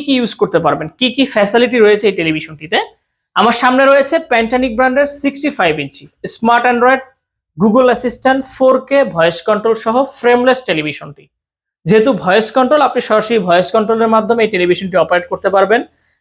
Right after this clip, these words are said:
YouTube, Netflix, Amazon Prime, হইচই, চরকি এবং কম্পিউটার, সিসিটিভি, প্রজেক্টর, মনিটর সমস্ত অ্যাপসগুলোই কিন্তু এই টেলিভিশনটিতে ইউজ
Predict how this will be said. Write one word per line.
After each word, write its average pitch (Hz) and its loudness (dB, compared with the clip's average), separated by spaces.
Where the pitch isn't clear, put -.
YouTube, 220 2
Netflix, 202 0
Amazon 175 0
Prime, 185 2
হইচই, 180 0
চরকি 185 -2
এবং 214 4
কম্পিউটার, 254 0
সিসিটিভি, 240 -6
প্রজেক্টর, 220 0
মনিটর 202 0
সমস্ত 214 0
অ্যাপসগুলোই 196 0
কিন্তু 233 -2
এই 208 0
টেলিভিশনটিতে 175 -4
ইউজ 160 -4